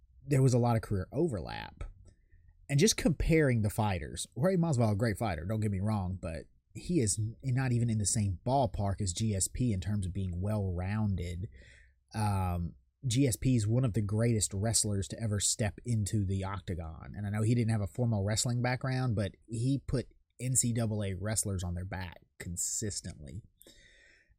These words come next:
And even larger fighters have said sparring with him,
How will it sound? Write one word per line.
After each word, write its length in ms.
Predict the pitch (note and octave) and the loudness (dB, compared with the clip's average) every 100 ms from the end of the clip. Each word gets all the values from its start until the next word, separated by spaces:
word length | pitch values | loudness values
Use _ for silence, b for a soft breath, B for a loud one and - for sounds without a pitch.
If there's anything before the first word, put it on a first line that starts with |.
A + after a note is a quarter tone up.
| - | -2
And 480 | C3+ B2 A2+ G#2+ G#2 | 4 6 6 4 2
even 320 | C#3+ D3 C3 A2+ | 6 6 6 6
larger 380 | B2 C#3+ A#2 | 8 8 6
fighters 400 | A2 B2+ C3+ A#2 | 4 6 6 6
have 140 | G2+ G2 | 2 2
said 180 | A2+ G2+ | 2 2
sparring 440 | - A2+ A#2+ G2+ | 2 4 4 4
with 140 | F2+ | 2
him, 300 | G2+ F#2+ F2+ | 0 0 0